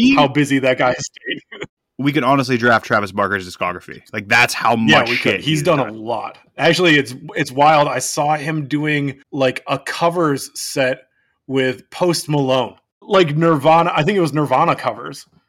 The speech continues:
Speaker 2: that they were doing. I was like, "This is the wildest thing I've ever seen in my entire life."
Speaker 1: Tra-, and Travis is all over the board, too.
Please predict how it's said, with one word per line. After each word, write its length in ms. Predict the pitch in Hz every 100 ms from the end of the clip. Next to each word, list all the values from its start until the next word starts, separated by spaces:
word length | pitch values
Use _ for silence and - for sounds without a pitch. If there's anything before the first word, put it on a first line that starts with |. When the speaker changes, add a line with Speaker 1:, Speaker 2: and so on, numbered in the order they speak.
| _ _ _
Speaker 2:
that 140 | 151
they 80 | 147
were 120 | 131 123
doing. 220 | 127 123
I 120 | 160
was 100 | 151
like, 160 | 151 139
"This 160 | 196
is 80 | 160
the 80 | 135
wildest 400 | 123 127 131 123
thing 120 | 135 123
I've 80 | 131
ever 200 | 139 127
seen 160 | 131
in 60 | 120
my 100 | 113
entire 280 | 110 120 110
life." 320 | 135 151 - _ - 104
Speaker 1:
Tra-, 220 | 147 135
and 300 | 147 135 123
Travis 340 | 131 151 175 151
is 80 | 127
all 140 | 131
over 120 | 135 110
the 80 |
board, 280 | 101 127 107
too. 240 | - 120